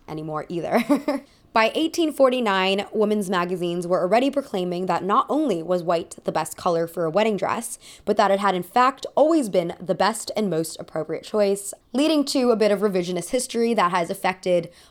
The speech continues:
my <laughs> knowledge of wedding dresses until I started looking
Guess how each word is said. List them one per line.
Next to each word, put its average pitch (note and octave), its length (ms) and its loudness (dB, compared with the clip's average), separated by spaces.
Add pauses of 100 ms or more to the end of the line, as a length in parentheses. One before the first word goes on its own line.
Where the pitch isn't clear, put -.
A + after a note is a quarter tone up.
my D4 220 4
<laughs> - 20 2
knowledge A#3 360 4
of A3 120 4
wedding G3 280 0
dresses F#3 540 -2
until F#3+ 380 0
I B3 360 4 (200)
started G3+ 420 0
looking F3+ 460 -6